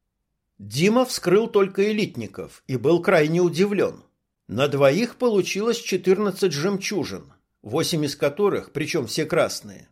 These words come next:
пришлись на того странного. Более того, показалось даже, что они и размером побольше. Из остальных шести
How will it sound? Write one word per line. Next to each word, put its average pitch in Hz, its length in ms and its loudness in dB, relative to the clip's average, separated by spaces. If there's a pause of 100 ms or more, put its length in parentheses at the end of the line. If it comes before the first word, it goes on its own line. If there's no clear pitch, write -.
(120)
пришлись 151 500 -6
на 190 140 2
того 131 300 -2
странного. 110 760 -4 (320)
Более 170 540 6
того, 156 480 0 (220)
показалось 156 640 2
даже, 190 320 2
что 185 240 0
они 151 300 2
и 190 40 4
размером 165 600 4
побольше. 151 640 0 (500)
Из 151 200 2
остальных 143 640 4
шести 226 580 -4